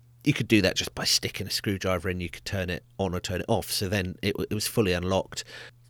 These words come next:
We got some petrol. I don't, I'm not sure a fourteen-year-old could rock up at a petrol station now and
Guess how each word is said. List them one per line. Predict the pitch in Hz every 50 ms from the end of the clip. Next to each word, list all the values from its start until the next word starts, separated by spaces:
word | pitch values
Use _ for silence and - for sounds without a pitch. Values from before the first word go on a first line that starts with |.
| _ _ -
We | - -
got | - - - -
some | - - 95
petrol. | - - 107 - - - - 104 104 98 - - - - - - - -
I | - -
don't, | - 151 - -
I'm | 107
not | 113 -
sure | - - 113
a | 101
fourteen-year-old | - - 117 110 - - 110 107 107 107 107 107 107 110 107
could | - - - 117 - - - - - - -
rock | - 107 - - -
up | 110 - - 120
at | 104
a | 110 104 101 101 101 95 - - - - - - - - -
petrol | - - - - -
station | - - - 104 101 - 107 104
now | 104 104 110 113
and | 113 107 104 120